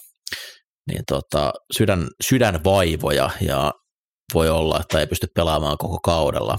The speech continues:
Ja se on aika ollut, se on ollut oikeastaan ainoa ehjä palanen tuossa hyökkäyksen linjassa. Ja nyt kun se siitä puuttuu, niin voi olla, että sit linjan keskeltä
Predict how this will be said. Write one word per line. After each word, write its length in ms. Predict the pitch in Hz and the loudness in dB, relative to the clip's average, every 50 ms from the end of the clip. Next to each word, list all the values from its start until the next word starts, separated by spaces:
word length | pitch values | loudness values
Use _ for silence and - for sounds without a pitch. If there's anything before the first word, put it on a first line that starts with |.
| - - | -4 -6
Ja 140 | - 87 87 | -6 -4 -2
se 160 | - - 78 | 0 0 0
on 140 | 80 - 78 | 0 0 0
aika 280 | 71 73 - - - - _ - - - - - - - | -2 -2 0 -2 -4 -4 _ -16 -16 -16 -16 -10 -2 2
ollut, 320 | 82 95 95 90 - - | 2 2 2 2 0 0
se 60 | - 101 | 0 0
on 80 | 95 | 2
ollut 180 | 98 101 101 101 | 2 2 2 2
oikeastaan 340 | 98 101 98 - 101 95 90 | 2 0 0 2 2 2 2
ainoa 440 | 78 101 101 98 92 90 87 85 | 2 2 2 2 2 2 2 2
ehjä 300 | 69 85 90 85 90 87 - _ | 4 4 2 4 2 0 0 _
palanen 340 | - 76 76 76 71 69 69 | -2 0 0 0 0 -2 -2
tuossa 180 | - - - 76 | -2 -2 0 0
hyökkäyksen 480 | 69 - - - 71 71 - - 73 | 0 0 0 -2 -2 0 0 -2 0
linjassa. 480 | 76 76 71 69 67 71 - - - 85 - - _ _ - - - - - - - - _ _ _ _ _ _ _ _ - | 0 0 0 0 -2 -2 -2 -2 -2 -2 -2 -4 _ _ -18 -14 -14 -14 -16 -16 -20 -20 _ _ _ _ _ _ _ _ -4
Ja 140 | - - 55 | -2 -2 0
nyt 180 | 78 82 76 - | 0 -2 -2 -2
kun 120 | - 87 | -2 -2
se 40 | 87 | 0
siitä 160 | 87 78 - - | 0 -2 -2 -2
puuttuu, 480 | - 80 73 71 - _ - 73 69 64 | -2 0 0 0 -2 _ -2 -2 -2 0
niin 360 | 65 65 60 65 80 110 113 - _ _ _ _ _ _ _ _ _ _ _ _ _ _ - - 104 | -2 -2 -2 -2 -2 -2 -4 -4 _ _ _ _ _ _ _ _ _ _ _ _ _ _ -10 -4 0
voi 200 | 92 87 85 80 | 0 2 2 2
olla, 180 | 76 78 76 73 | 2 0 0 -2
että 160 | - - 90 | -2 -2 -4
sit 120 | 82 - | -2 -2
linjan 180 | 80 78 78 78 - | -2 -2 -2 0 0
keskeltä 380 | 82 80 - - 71 65 - | 0 -2 0 0 -2 0 0